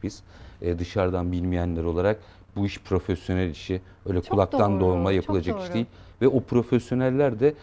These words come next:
Speaker 1: e, hissi kablen vukuyla değil, e, bir matematik
Speaker 2: Matematikle
Speaker 1: ve
Speaker 2: hareket
Speaker 1: bilimle
Speaker 2: ediyorlar.
Speaker 1: hareket ediyorlar.
Speaker 2: Aynen, aynen.
Speaker 1: Ee,
Speaker 2: Çok doğru
Speaker 1: çok
Speaker 2: söylüyorsunuz.
Speaker 1: teşekkür
Speaker 2: Ben
Speaker 1: ederim efendim.
Speaker 2: teşekkür
Speaker 1: Sağ olun.
Speaker 2: ediyorum beni aradığınız için.
Speaker 1: Sağ
Speaker 2: Sağ
Speaker 1: olun.
Speaker 2: olun.
Speaker 1: Efendim, bugün konumuz Tacirler Yatırım Menkul Değerler Yatırım Danışmanlığı Birim Müdürü Sayın Saadet Büyüktü.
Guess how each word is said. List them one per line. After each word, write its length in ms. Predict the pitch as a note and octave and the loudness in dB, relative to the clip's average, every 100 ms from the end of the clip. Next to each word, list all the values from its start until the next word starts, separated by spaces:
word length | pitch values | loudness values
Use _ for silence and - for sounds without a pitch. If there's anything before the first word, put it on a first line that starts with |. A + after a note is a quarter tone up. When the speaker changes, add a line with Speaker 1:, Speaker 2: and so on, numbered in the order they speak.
| - - | -16 -8
Speaker 1:
e, 80 | G2+ F#2+ | -2 0
hissi 320 | A#2+ A2+ B2 | 0 -2 -2
kablen 460 | - A#2 B2 A#2 G2 | 0 0 2 0 -2
vukuyla 480 | G#2+ B2+ A#2+ A2+ G#2 | -2 2 8 8 8
değil, 220 | A#2 D#3+ - - - - | 6 2 -8 -20 -18 4
e, 200 | G#2 G#2+ | 6 8
bir 120 | A#2+ B2 | 8 10
matematik 260 | B2 B2 C#4+ | 10 10 12
Speaker 2:
Matematikle 540 | D3 B3+ - D#4+ C#4 | 12 12 8 8 8
Speaker 1:
ve 100 | C4 | 10
Speaker 2:
hareket 240 | - B2+ D3 | 10 10 8
Speaker 1:
bilimle 300 | D3+ C3 A2+ | 10 12 12
Speaker 2:
ediyorlar. 220 | A#3+ B2 A2+ | 10 8 8
Speaker 1:
hareket 220 | G#2+ A2+ | 8 6
ediyorlar. 340 | G#2+ F#2+ G#2+ C3+ | 4 4 6 6
Speaker 2:
Aynen, 280 | A3+ G#3+ G3+ | 4 -2 -4
aynen. 280 | A#3 - G3+ G3 | 2 8 8 8
Speaker 1:
Ee, 20 | |
Speaker 2:
Çok 160 | G3+ G3+ | 4 -2
doğru 100 | F#3+ | -6
Speaker 1:
çok 80 | F#3 | -6
Speaker 2:
söylüyorsunuz. 380 | F#3+ E3 E3 - | -8 0 0 2
Speaker 1:
teşekkür 400 | F#2+ G#2 - F2+ | 0 -2 -2 0
Speaker 2:
Ben 60 | |
Speaker 1:
ederim 80 | E2 | 0
efendim. 220 | E2 - F2 | 0 0 0
Speaker 2:
teşekkür 180 | - - | 2 4
Speaker 1:
Sağ 80 | F2 | 6
olun. 80 | |
Speaker 2:
ediyorum 300 | E2 A3 A3 | 4 2 -2
beni 160 | G#3 G#3 | -6 -6
aradığınız 440 | G3 G3 F#3+ F#3+ | -6 -6 -6 -8
için. 100 | F3 | -10
Speaker 1:
Sağ 220 | - A2+ G2+ | 4 6 6
Speaker 2:
Sağ 0 | |
Speaker 1:
olun. 100 | F2+ F#2 | 4 0
Speaker 2:
olun. 60 | F2 - | -8 -2
Speaker 1:
Efendim, 280 | G#2+ C3+ B2 | 6 6 6
bugün 180 | A#2+ A2+ | 4 2
konumuz 380 | A#2 A2+ A2 | 2 2 0
Tacirler 500 | - G#2+ F#2+ G2+ G#2 | 4 4 6 4 4
Yatırım 300 | G2+ F#2+ G#2+ | 4 2 0
Menkul 300 | G2 F#2+ - F#2 | 0 0 0 2
Değerler 300 | F#2 G2 G2 | 4 4 4
Yatırım 340 | F#2 G2+ F#2 | 2 0 -2
Danışmanlığı 480 | F#2 F#2 G2 F#2 F2 | -4 -2 -2 -2 -2
Birim 140 | F2+ | -2
Müdürü 240 | F2+ F2+ G2 | -2 -4 -4
Sayın 180 | G2 F2 | -4 -2
Saadet 440 | F#2+ F2 A2 - | 0 0 -2 -2
Büyüktü. 320 | G#2 - - | -2 -2 -8